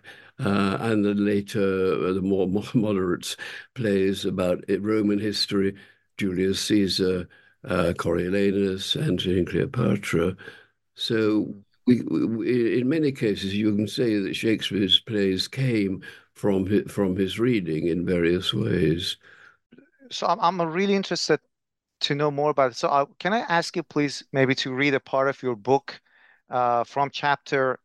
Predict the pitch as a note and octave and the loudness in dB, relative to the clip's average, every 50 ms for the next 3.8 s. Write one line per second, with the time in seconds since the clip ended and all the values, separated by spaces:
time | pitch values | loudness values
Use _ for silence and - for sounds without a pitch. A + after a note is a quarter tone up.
0 | _ - B2+ B2 B2 A#2+ A#2+ A#2+ A#2 A#2 A2+ A#2 A#2 A#2 A#2 G#2 - - C3 A#2+ | _ -4 -2 0 2 2 2 2 2 0 0 -2 -2 -4 -4 -4 -2 -2 -2 -2
1 | A#2+ - - D3+ - E3 C#3+ - - C3+ C3 - - - C#3+ C#3 C#3+ D3 C#3 - | 0 0 0 0 0 0 -2 0 0 0 0 0 -2 -2 0 0 -2 -2 -6 -10
2 | _ _ _ B2+ A#2+ - C3 A2+ G#2+ A2 B2 A#2 A2+ A2 G#2 - B2+ B2+ B2 A#2 | _ _ _ -8 -4 -4 -4 -4 -2 -2 0 2 2 0 0 -2 0 0 0 0
3 | A#2 B2+ A#2+ A#2 A2+ B2 - D3 - - D#3 E3 F3+ G#3+ A#3 | -2 -2 -2 0 0 0 -2 -4 -4 -2 0 0 0 -2 -4